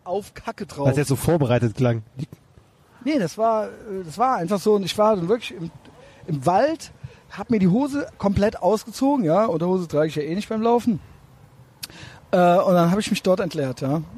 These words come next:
Speaker 1: Ich war auch nicht stolz auf mich. Und dann hab ich wirklich wie im Pfadfinderlager früher, wenn man auf Zweitagestour war,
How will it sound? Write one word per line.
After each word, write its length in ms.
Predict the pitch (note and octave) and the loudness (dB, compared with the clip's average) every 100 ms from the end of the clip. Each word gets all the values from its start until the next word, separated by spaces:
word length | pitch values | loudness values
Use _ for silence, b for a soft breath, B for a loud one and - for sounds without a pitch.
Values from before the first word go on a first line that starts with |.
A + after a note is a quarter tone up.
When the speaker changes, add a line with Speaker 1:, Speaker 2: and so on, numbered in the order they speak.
| - | -12
Speaker 1:
Ich 120 | - | 0
war 80 | F#3+ | 2
auch 80 | F3+ | 2
nicht 160 | G3+ | 0
stolz 300 | - F#3 F#3+ | 2 2 2
auf 60 | G3+ | 0
mich. 160 | A#3 F#3+ | -2 -2
Und 40 | |
dann 80 | E3+ | -4
hab 80 | G#3 | -2
ich 100 | A3+ | -2
wirklich 200 | A#3 - | -2 0
wie 80 | |
im 80 | C4 | 0
Pfadfinderlager 760 | - - A3+ G#3 D#3 C#3 C3+ D3 | 0 -2 -2 0 2 2 2 0
früher, 220 | - F3+ | 0 0
wenn 100 | D#3+ | 0
man 100 | D3+ | 0
auf 140 | D3+ | -2
Zweitagestour 640 | - E3+ E3+ F#3+ D#3+ - C#3+ | -2 0 2 2 0 -4 -2
war, 140 | D#3+ | -4